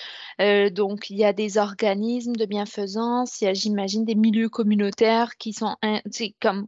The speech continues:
outils ou en tout cas comme service pour, euh, les endeuillés. Mais par rapport aux acteurs, actrices, est-ce que, mettons, moi, je, j'imagine, mettons, si je suis ac-, tu sais, j-,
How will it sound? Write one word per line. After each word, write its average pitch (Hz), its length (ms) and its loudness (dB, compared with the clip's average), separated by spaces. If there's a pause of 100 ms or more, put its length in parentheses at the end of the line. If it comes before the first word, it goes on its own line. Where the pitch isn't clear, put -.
(120)
outils 233 580 -2
ou 196 180 -4
en 190 100 -2
tout - 120 -6
cas 220 160 2
comme 190 400 -4
service 202 640 -4 (460)
pour, 233 400 0
euh, 185 320 2
les 196 240 0
endeuillés. 196 500 0 (300)
Mais 220 240 2 (100)
par 214 140 2
rapport 302 220 0
aux 226 180 2
acteurs, 247 440 -2
actrices, - 540 -6
est-ce 208 140 -10
que, - 80 -6
mettons, 233 480 -2
moi, 226 200 0
je, - 160 -4 (640)
j'imagine, 214 760 -2
mettons, 208 460 -2
si - 200 -8
je 202 100 -2
suis - 220 -4
ac-, - 180 -4 (440)
tu 226 100 -6
sais, 208 60 -4
j-, - 220 -10